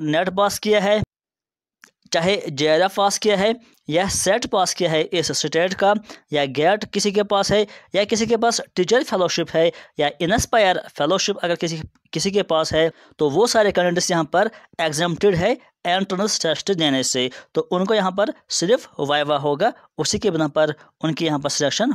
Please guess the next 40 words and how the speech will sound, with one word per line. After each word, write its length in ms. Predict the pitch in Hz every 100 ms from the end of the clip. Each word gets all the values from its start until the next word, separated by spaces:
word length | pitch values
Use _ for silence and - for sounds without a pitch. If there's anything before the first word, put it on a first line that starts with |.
| -
हो 100 | 131
जाएगी। 500 | 127 127 123 123 123 139 - - - _ -
अब 160 | 180 175
एप्लीकेशन 440 | 180 180 190 202 208
फ़ीस 220 | 214 196
की 100 | 208
बात 180 | 196 196
करेंगे। 400 | 202 202 196 202 214 - _ -
यहाँ 220 | 165 196
पर 160 | 240 233
आपको 340 | 190 - 170 196 196 - 160
वन 240 | 147 214 220
थाउजेंड 340 | 214 208 202
देना 280 | 208 160 165
होगा 340 | 170 185 196 208 - -
अगर 200 | 165 170
आप 160 | 190 190 156
जनरल 440 | 147 147 180 254
या 200 | 160 147 147
ओबीसी 340 | 175 175 180 156
से 160 | 208
बिलोंग 240 | 180 147 151 -
करते 300 | 139 - 139
हो। 240 | 131 131 - - -
बाकी 340 | 143 151 - 214
जो 80 |
कैंडिडेट्स 440 | 247 196 165 165 -
हैं 220 | 175 254 - - _
यानी 200 | 151 151 160 - -
एससी 380 | 170 165 - 214
या 80 | 156 175
एसटी 460 | 160 - 214 262 - - -
या 240 | 143 147 156 - _ -
डिफरेंटली 480 | 151 156 202 214 185
एबल्ड, 380 | - 160 185 208
उनको 300 | 190 180 208
यहाँ 160 | 170 156
पर 240 | 170 214 262 _ _
फ़ाइव 240 | - 180 214
हंड्रेड 400 | 175 156 151